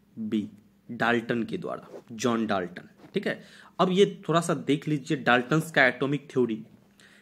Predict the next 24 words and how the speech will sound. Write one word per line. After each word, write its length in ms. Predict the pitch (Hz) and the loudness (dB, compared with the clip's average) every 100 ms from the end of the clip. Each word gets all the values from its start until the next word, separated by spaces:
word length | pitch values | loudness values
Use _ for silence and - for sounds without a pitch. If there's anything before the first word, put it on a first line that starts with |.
| _ | _
इस 140 | - - 156 | -16 -14 -2
डाल्टन 320 | 123 120 156 | -2 0 -2
के 80 | 151 | 2
बारे 200 | 135 139 | 4 4
में 80 | 135 | 2
देख 160 | 131 | 0
लीजिए, 220 | 123 117 | -2 -8
डॉ-, 320 | 113 127 156 139 | -4 0 0 0
जॉन 300 | 135 165 160 | 2 2 6
डाल्टर, 640 | 143 151 120 104 - - _ _ _ _ _ _ _ _ _ 127 | 6 6 2 0 -2 -20 _ _ _ _ _ _ _ _ _ -6
ये 60 | |
इसका 520 | 123 - 123 120 120 - _ _ _ - | -6 0 2 2 -2 -8 _ _ _ 0
year 180 | 123 135 | 4 4
of 340 | 131 - 135 | 2 -8 -2
birth 260 | 127 139 - | 0 0 0
और 120 | 123 | -2
year 160 | 123 127 | 0 -2
of 120 | 117 - | -4 0
death 240 | 123 135 | 2 2
है। 280 | - 110 - _ - _ - | -4 -14 -16 _ -20 _ -2
And 160 | 127 127 - | -2 -2 -4
English 320 | 151 170 233 - - - _ _ _ _ _ | 0 2 2 -2 -12 -20 _ _ _ _ _
school 380 | 151 - - 240 | -6 0 6 6
teacher 300 | - 135 - | 6 -2 -4